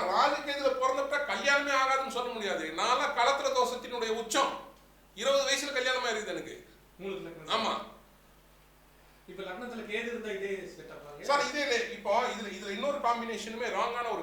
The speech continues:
Speaker 1: காம்பினேஷன் சேர்ப்பாங்க பாருங்க.
Speaker 2: ம்.
Speaker 1: இப்போ ஒண்ணுல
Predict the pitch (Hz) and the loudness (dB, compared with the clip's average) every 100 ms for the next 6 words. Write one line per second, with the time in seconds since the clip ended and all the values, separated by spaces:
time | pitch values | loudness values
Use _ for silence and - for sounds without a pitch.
0 | 190 220 196 156 156 196 196 180 147 - | -2 -2 -4 -8 -8 -8 -6 -4 -4 -6
1 | 120 147 175 233 - - - - - 190 | -6 -4 -2 -2 -6 -12 -20 -20 -20 -2
2 | 185 - - - - - - - - - | 2 4 4 2 -6 -18 -20 -20 -20 -20
3 | - - - - - - _ - - - | -20 -20 -20 -20 -20 -20 _ -20 -20 -20
4 | - - - - - - - - - - | -20 -20 -20 -20 -20 -20 -20 -20 -20 -4
5 | 240 285 285 | -2 2 2